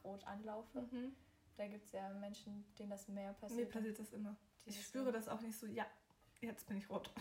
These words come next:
Speaker 1: <laughs> Ja, aber kenn ich auf jeden Fall, ja.
Speaker 2: Genau, und das Ganze ist halt, dass diese höheren Gehirnfunktionen, die durch das vegetative Nervensystem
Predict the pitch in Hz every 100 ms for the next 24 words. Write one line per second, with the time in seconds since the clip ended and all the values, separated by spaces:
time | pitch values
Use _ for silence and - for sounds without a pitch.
0 | - - - 330 - 349 - 427 415 523
1 | - - - - - - 294 - - -
2 | - - 254 247 262 269 226 220 220 233
3 | - - - - 220 214 - 214 - 220
4 | 214 226 226 240 247 - - - - -
5 | - - 240 233 214 196 220 226 - 208
6 | 233 226 233 247 220 214 226 - 220 220
7 | 214 220 226 233 233 220 214 220 233 277
8 | 240 220 - 220 220 214 214 202 202 -
9 | 254 214 214 208 - 220 - 214 214 202
10 | 202 - - 214 240 254 226 214 - 208
11 | 233